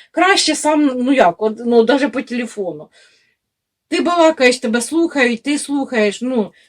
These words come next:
те, що карта показала, і от карта, бачиш, і карта, людина в карті жертви, зависла. Це установка времени, це називається, що нічого в житті може не происходити, нічого не міняється.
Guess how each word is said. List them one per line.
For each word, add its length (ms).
те, 120
що 140
карта 320
показала, 680
і 120
от 120
карта, 340
бачиш, 360
і 60
карта, 360
людина 380
в 60
карті 360
жертви, 380
зависла. 520
Це 140
установка 500
времени, 360
це 140
називається, 520
що 180
нічого 280
в 60
житті 260
може 240
не 120
происходити, 800
нічого 300
не 120
міняється. 680